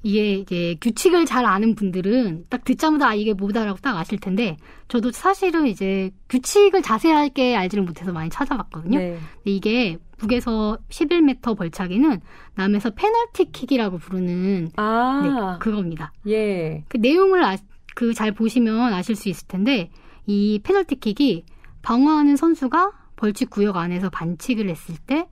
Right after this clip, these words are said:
Speaker 1: 상대편 골대 가운데 지점에서 십일 미터 앞에서 공을 차놓도록 하는 벌칙입니다.
Speaker 2: 아, 벌이니까 벌차기라고 하는 거고
Speaker 1: 네.
Speaker 2: 십일 미-,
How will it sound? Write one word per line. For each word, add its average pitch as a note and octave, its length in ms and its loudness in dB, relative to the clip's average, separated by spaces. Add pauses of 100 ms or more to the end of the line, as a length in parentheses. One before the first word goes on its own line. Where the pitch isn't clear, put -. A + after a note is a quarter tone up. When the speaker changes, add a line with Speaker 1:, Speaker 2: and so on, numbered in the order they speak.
(380)
Speaker 1:
상대편 F4+ 540 0
골대 D#4+ 260 -2
가운데 F#3+ 500 0
지점에서 E3+ 680 -2 (200)
십일 G#4 340 0
미터 G4 240 0
앞에서 - 560 0
공을 B3+ 420 4
차놓도록 D4 760 0
하는 C4 220 4
벌칙입니다. E3 960 -4
Speaker 2:
아, F#3+ 680 -2 (460)
벌이니까 A#3 680 2
벌차기라고 F3+ 720 -2
하는 E3+ 160 -4
거고 D#3 360 -2
Speaker 1:
네. G#3 80 2
Speaker 2:
십일 F#3+ 320 2
미-, D#4+ 100 -6